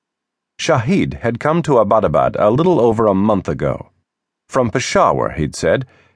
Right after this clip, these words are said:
and before that, Waziristan. On his way to Islamabad. It wasn't far. Maybe he'd get there someday, God willing, to collect the money he was owed by the government. Those westernized thieves.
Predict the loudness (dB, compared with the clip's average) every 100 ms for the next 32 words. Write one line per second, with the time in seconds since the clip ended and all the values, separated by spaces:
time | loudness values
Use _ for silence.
0 | -6 -4 -2 0 2 2 2 0 0 0
1 | 0 0 -2 -6 -8 -14 -20 _ _ _
2 | _ 0 2 2 0 0 0 2 2 2
3 | 0 -2 0 0 0 -2 -4 -8 -10 -20
4 | _ _ _ _ _ _ _ -4 0 0
5 | 0 -8 -6 -4 -4 -8 -12 _ _ _
6 | _ _ -4 0 2 2 0 0 0 -2
7 | -2 0 0 0 0 0 0 -2 -2 0
8 | 0 0 0 0 -2 -4 -4 -6 -2 0
9 | 0 0 -2 2 2 0 0 0 -2 0
10 | 0 2 2 0 0 0 0 0 -4 -6
11 | -10 -16 _ _ _ _ -4 -2 0 -2
12 | -6 -6 -4 -4 -6 -4 -2 -2 -2 -4
13 | -8 -14 -6 -2 -2 -4 -6 -8 -12